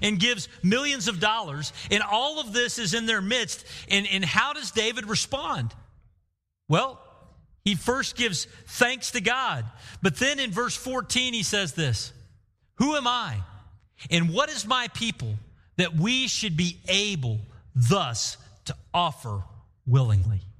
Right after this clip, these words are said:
What a statement. David doesn't say, "God, aren't we awesome?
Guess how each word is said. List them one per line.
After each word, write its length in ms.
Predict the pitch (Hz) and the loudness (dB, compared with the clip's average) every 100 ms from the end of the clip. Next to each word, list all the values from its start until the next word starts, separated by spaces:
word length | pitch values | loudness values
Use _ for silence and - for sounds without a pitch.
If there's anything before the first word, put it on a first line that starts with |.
| - - _ _ _ _ _ | -20 -20 _ _ _ _ _
What 120 | 175 | -2
a 60 | 190 | 0
statement. 460 | - 151 123 107 95 - - _ _ _ _ _ - | 0 0 2 0 -4 -12 -20 _ _ _ _ _ 0
David 360 | 202 254 240 | 2 2 -2
doesn't 360 | 180 202 165 156 | -2 -2 -2 -4
say, 340 | - 131 107 101 | 0 2 2 2
"God, 340 | 185 202 226 233 - - - - _ - | 2 2 0 -6 -16 -20 -20 -20 _ 0
aren't 260 | 214 254 214 | 0 0 -2
we 200 | 220 180 | -4 -2
awesome? 480 | 139 151 - 269 | 0 0 -2 -8